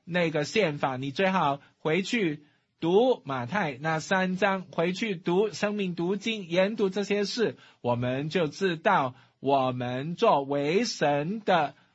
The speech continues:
呃，神国的子民该如何行事为人。撒母耳那样做了，真是美好。他不是王，他高了王，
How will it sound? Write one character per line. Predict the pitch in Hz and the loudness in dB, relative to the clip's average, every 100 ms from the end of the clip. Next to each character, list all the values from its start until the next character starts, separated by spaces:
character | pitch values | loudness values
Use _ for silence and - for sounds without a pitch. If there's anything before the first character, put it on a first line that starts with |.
| _ | _
呃， | - 117 131 | -8 -6 -4
神 | - 165 226 | 0 0 -2
国 | 175 165 202 | 2 6 6
的 | 269 208 | 4 0
子 | 151 147 131 | -2 -4 -4
民 | 127 143 165 165 | -2 -4 -6 -6
该 | - 170 170 | 0 2 2
如 | 151 160 | 0 0
何 | 160 | 0
行 | 135 131 143 | 0 -4 -4
事 | 175 | -4
为 | 147 139 | 0 0
人。 | 147 147 180 - _ _ _ | 0 -2 -4 -16 _ _ _
撒 | - 240 240 | -8 -2 -2
母 | 247 | 0
耳 | 233 165 175 226 | 2 2 2 0
那 | 175 175 | -4 -4
样 | 151 151 | -4 -2
做 | 190 147 | -2 0
了， | 135 | -2
真 | 127 196 220 | 0 0 0
是 | 214 196 147 117 _ _ | -4 -2 -2 -6 _ _
美 | 127 139 | -6 -2
好。 | 185 160 127 165 - _ _ | 0 0 0 -2 -8 _ _
他 | 226 | -2
不 | 202 214 | 0 -2
是 | - 254 | -2 -2
王， | 160 156 156 185 294 - _ _ | 0 0 0 0 -4 -14 _ _
他 | - 190 | -4 -4
高 | 185 - 285 311 294 | -2 2 6 8 8
了 | 254 139 | 6 2
王， | 143 156 151 170 208 | 0 2 4 2 0